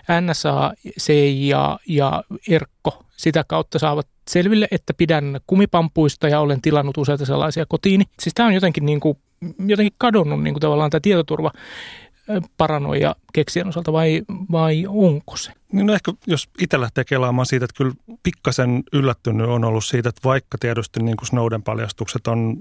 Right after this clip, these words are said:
Speaker 2: on varmasti muuttanut asioita maailmassa, mutta ei nyt internetin käyttö juurikaan ole päättynyt siihen, että, <laughs> että ihmiset olisi ollut siitä niin kauhuissaan.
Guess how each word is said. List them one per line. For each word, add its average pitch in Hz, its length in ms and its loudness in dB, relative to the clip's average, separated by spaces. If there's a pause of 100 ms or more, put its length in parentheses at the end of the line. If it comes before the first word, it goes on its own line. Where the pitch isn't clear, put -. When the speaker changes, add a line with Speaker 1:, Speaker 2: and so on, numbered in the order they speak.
(120)
Speaker 2:
on 110 340 -2 (340)
varmasti 131 380 0
muuttanut 117 540 0
asioita 113 340 -2
maailmassa, 117 500 -2
mutta 127 280 0
ei 135 60 2
nyt 139 160 -2
internetin 135 460 -2
käyttö 131 340 -2 (200)
juurikaan 120 420 0
ole 123 160 0
päättynyt 98 500 -2
siihen, 95 380 0
että, - 240 2 (320)
<laughs> - 340 -12
että - 160 -2
ihmiset 92 360 -2
olisi 95 180 -2
ollut 95 160 -2
siitä 101 200 -2
niin 98 140 0
kauhuissaan. 104 640 -4